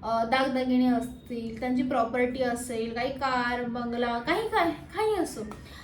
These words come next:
त्या वस्तू आपण का नाही मग दान करत, त्या वस्तू का आपण वापरतो, त्या वस्तू का आपण स्वतःजवळ ठेवतो, आहे ना हा विचार करण्यासारखी गोष्ट. मग याच्यामध्ये आपण स्वार्थ बघतोय ना आपला,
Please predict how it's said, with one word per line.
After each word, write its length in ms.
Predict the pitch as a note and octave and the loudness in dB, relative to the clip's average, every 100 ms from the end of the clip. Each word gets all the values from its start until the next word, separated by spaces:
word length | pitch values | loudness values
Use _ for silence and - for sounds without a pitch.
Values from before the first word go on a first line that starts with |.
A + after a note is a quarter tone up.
| - - | -18 -2
त्या 260 | D4+ F#4 | 2 2
वस्तू 220 | F#4 F4 F#4 | 0 0 2
आपण 360 | D#4+ D#4+ E4+ | 2 2 -2
का 120 | E4+ | 2
नाही 220 | E4 E4 D#4+ | 2 4 4
मग 120 | D4+ | 2
दान 340 | C4 B3 B3 | 2 0 -2
करत, 220 | B3 A3+ A3+ - | -4 -4 -6 -2
त्या 260 | C4+ C4+ C#4 | 2 4 2
वस्तू 380 | D4 - D4+ D#4 - - - - | -2 -4 -6 -6 -10 -18 -18 -2
का 60 | E4+ | 4
आपण 360 | E4 D#4+ C#4+ | 4 4 0
वापरतो, 560 | C4 A3+ B3 A3+ B3 B3+ | 0 -2 -4 -6 -4 0
त्या 140 | C4 | 2
वस्तू 280 | C4+ C#4 C#4 | 2 0 -2
का 160 | E4 G4+ | -4 2
आपण 380 | G4+ F#4+ E4 D4+ | 4 4 2 0
स्वतःजवळ 540 | D4+ C#4+ B3+ C4 B3 | -2 -2 -2 0 -2
ठेवतो, 540 | B3 C4+ C4 - A3 A3+ G#3+ - - - - - - - - - - - - | -2 -2 -2 -2 -6 -6 -10 -16 -20 -20 -20 -20 -20 -20 -20 -20 -20 -20 -14
आहे 240 | B3+ C#4+ F4+ | -2 0 4
ना 100 | D4+ | 2
हा 280 | D#4 C#4+ B3+ | 2 0 -2
विचार 200 | B3+ B3+ | -2 -4
करण्यासारखी 600 | B3+ A3+ A3 B3+ B3 B3 | -4 -4 -4 -6 -8 -6
गोष्ट. 300 | A3 G#3+ B3 A3+ - - - | -4 -4 -8 -10 -12 -18 -10
मग 80 | C4+ | 0
याच्यामध्ये 560 | D4+ - D4 D4+ E4 E4+ | 0 2 2 2 2 2
आपण 180 | E4+ F4 | 0 -4
स्वार्थ 440 | - C#4+ B3 - | 0 2 2 0
बघतोय 400 | E4+ F4+ - C4+ | 0 0 -4 -6
ना 120 | C4 | -2
आपला, 440 | B3+ A#3 C4 D4 | -2 -2 -2 -2